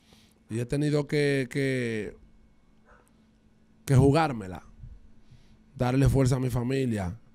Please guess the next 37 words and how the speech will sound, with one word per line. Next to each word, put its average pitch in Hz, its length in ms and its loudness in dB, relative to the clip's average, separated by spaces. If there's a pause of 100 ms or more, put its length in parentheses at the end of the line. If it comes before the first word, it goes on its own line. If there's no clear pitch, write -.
(300)
El 113 200 -6
día 143 120 4
entero 139 240 2
en 139 60 0
un 135 80 -2
teléfono. 127 500 2
No, 139 320 4
no, 147 220 2
papi, 139 380 6
no, 135 200 4
las 123 120 2
cosas 135 260 2
no 139 120 0
son 143 200 0
así. 127 480 4 (320)
Sí, - 160 0
un 143 120 2
papi, 139 380 4
pero 123 240 2
mire, 139 280 4
escúcheme. 120 580 -2 (260)
A 113 380 -6
mi 123 120 -8
mamá 127 520 -12
que, 113 180 -18
que, 98 240 -14
que, 98 300 -8
que 117 100 -4
está 123 240 4
aquí, 143 420 2
a, 110 220 -2 (460)
a - 760 -10
la, 110 220 -8
a 110 40 -6
la 110 140 -6
abuelita, 127 760 6
todos. 147 680 0